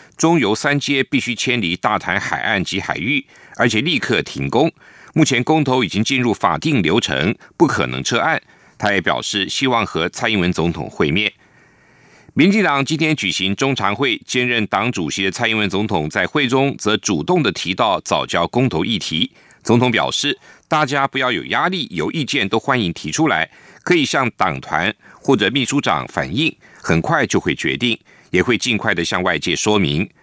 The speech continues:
总统强调，民进党是负责任的政党，不会模糊以对。为了避免犯罪被害人受到二次伤害，犯罪被害补偿金审议做出了重大革新。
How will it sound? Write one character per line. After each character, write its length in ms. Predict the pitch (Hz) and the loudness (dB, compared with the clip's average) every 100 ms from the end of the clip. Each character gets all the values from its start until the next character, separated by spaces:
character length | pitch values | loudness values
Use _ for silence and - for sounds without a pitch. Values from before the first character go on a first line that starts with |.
| _ _ - | _ _ -2
总 160 | 113 | 2
统 100 | 113 | 4
强 240 | - 85 90 | 2 0 0
调， 300 | 139 113 - | 0 -2 -2
民 180 | 95 101 | 2 2
进 140 | 143 110 | 4 2
党 180 | 80 | 0
是 160 | - 107 | 0 -2
负 180 | - 170 | 2 2
责 140 | 110 | 2
任 160 | 175 175 | 0 2
的 80 | 85 | 0
政 220 | 107 80 | 0 0
党， 240 | 78 67 - | -2 -2 -2
不 100 | 92 | -2
会 260 | - 101 78 - | 2 0 -2 -2
模 200 | 78 85 | 0 0
糊 280 | - 73 62 | 0 -4 -4
以 120 | 55 | -4
对。 260 | 110 113 _ _ _ _ _ _ _ - _ - - - - | -2 -2 _ _ _ _ _ _ _ -20 _ -20 -20 -20 -8
为 120 | - 180 | 2 4
了 80 | |
避 200 | 165 185 | 4 0
免 200 | 151 117 | 0 0
犯 220 | 113 156 147 | 0 0 0
罪 140 | 147 | -2
被 120 | 151 | -2
害 200 | 127 135 | -2 0
人 260 | 101 90 117 | 0 0 0
受 180 | - 117 | 0 0
到 120 | 113 | 0
二 200 | - 110 | 2 0
次 160 | - | -2
伤 280 | 95 143 151 | -2 0 -2
害， 240 | 147 143 - _ _ | -2 -4 -4 _ _
犯 260 | - 151 135 | -2 0 2
罪 160 | 151 | -2
被 220 | 127 147 | -2 -2
害 160 | 131 135 | 0 -2
补 160 | 85 78 | -2 -4
偿 200 | 87 104 | -4 -2
金 220 | 127 131 | -2 -2
审 320 | - 71 101 | -2 -2 -2
议 220 | 165 127 - | -4 -4 -2
做 180 | 131 107 | 0 0
出 120 | 131 | 0
了 140 | 101 | -2
重 260 | - 170 107 | 0 0 0
大 260 | 113 98 76 | 0 0 -2
革 200 | 76 73 | -4 -2
新。 300 | 156 165 | 0 -2